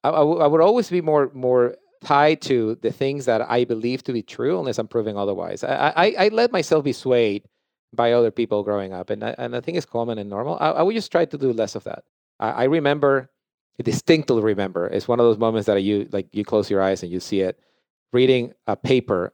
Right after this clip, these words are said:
when I was in grad school getting my master's in computer science by one Sergey Brin and Larry Page about the importance of backlinking in search results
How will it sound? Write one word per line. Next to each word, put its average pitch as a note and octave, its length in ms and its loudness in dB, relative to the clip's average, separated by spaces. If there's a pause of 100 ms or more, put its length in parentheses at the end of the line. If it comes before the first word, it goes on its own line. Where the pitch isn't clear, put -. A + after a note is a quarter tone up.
(100)
when G2+ 160 -4
I G#2 60 0
was G2+ 120 0
in F#2+ 80 -10
grad G2+ 180 0
school G2 180 -2
getting F#2+ 140 -4
my F#2 120 -6
master's F#2+ 300 -8
in - 40 -20
computer F#2 260 -4
science F#2 360 -4 (400)
by G2+ 100 2
one G#2+ 420 0 (140)
Sergey A2+ 320 0
Brin G#2 300 0
and G#2 200 -10
Larry G2 300 0
Page F#2 480 -6 (340)
about F#2+ 540 -2
the G#2+ 80 -4
importance G2+ 600 -4 (140)
of G2 380 -6 (400)
backlinking F2+ 600 -6 (320)
in G2 280 -8
search G2 300 -6
results - 460 -10